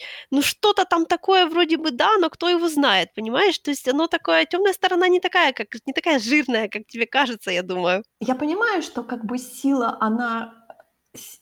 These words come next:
Speaker 2: сила, она одинаковая, что для джедаев, что для
Speaker 1: К тому
Speaker 2: ситхов.
Speaker 1: же, слушай, к тому же он всё равно руководствовался не,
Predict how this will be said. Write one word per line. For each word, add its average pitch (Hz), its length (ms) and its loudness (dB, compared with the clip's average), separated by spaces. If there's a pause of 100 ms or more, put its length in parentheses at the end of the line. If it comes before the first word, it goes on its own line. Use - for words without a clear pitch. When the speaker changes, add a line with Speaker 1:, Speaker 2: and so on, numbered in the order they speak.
Speaker 2:
сила, 214 720 0
она 208 260 0
одинаковая, 196 840 0
что - 220 -6
для 196 180 -2
джедаев, 202 500 -2
что 226 120 -6
для 202 160 -2 (180)
Speaker 1:
К 208 60 0
тому 294 160 4
Speaker 2:
ситхов. 311 80 4
Speaker 1:
же, 226 220 2
слушай, - 320 -6 (280)
к - 60 -12
тому 233 200 2
же 359 60 4
он 330 80 4
всё 330 120 0
равно 311 240 4
руководствовался 277 960 0
не, 269 440 2